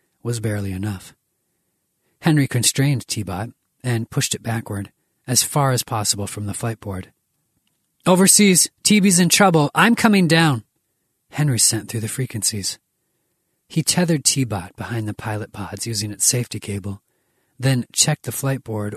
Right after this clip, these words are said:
one more time to ensure they were still on course. Then, Henry plugged H-Bot back into the pod and presenced down planetside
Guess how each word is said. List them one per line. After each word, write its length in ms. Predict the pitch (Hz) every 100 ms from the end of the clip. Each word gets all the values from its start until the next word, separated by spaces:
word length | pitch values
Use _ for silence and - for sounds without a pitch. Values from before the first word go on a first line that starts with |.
| -
one 280 | 117 135 139
more 160 | 127
time 300 | - 131 120
to 100 | -
ensure 320 | 104 - 120 107
they 100 | 98
were 100 | 98
still 260 | - 113
on 160 | 98 98
course. 460 | - 110 90 - - _ _ _ _ _ _ _ _
Then, 380 | 117 151 113 120 _ _ _ _ _
Henry 260 | - 160 151
plugged 380 | - 147 127 - -
H-Bot 500 | 139 - - 107 120
back 280 | 120 120
into 120 | 131 127
the 100 | 123
pod 460 | 135 131 104 - _ _ -
and 160 | 120
presenced 520 | - 143 120 101 - -
down 280 | 110 104
planetside 640 | - 123 127 - - 98